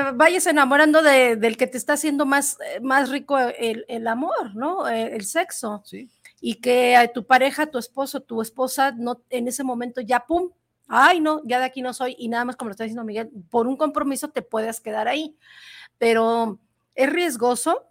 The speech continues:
Speaker 1: yo siento que, mm, bueno, mi forma personal,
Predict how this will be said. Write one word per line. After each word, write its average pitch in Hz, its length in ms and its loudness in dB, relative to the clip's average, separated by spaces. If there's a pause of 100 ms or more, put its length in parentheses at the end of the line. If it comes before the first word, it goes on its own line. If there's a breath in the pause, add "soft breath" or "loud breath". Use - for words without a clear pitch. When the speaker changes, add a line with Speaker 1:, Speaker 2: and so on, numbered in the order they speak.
(160)
Speaker 1:
yo 247 180 -8
siento 254 340 -8
que, 202 360 -6
mm, 285 520 -12
bueno, 214 360 -6
mi 202 380 -8
forma 226 320 -6
personal, 208 500 -10